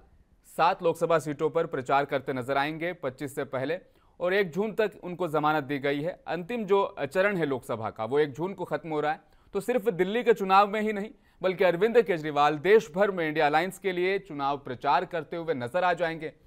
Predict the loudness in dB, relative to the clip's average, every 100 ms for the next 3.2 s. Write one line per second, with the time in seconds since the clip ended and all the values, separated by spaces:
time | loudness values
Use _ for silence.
0 | _ _ _ -2 -2 0 0 2 2 0
1 | -2 -6 -12 -4 -4 2 2 2 -2 -4
2 | -4 -4 -2 0 0 -2 2 2 2 0
3 | 0 -2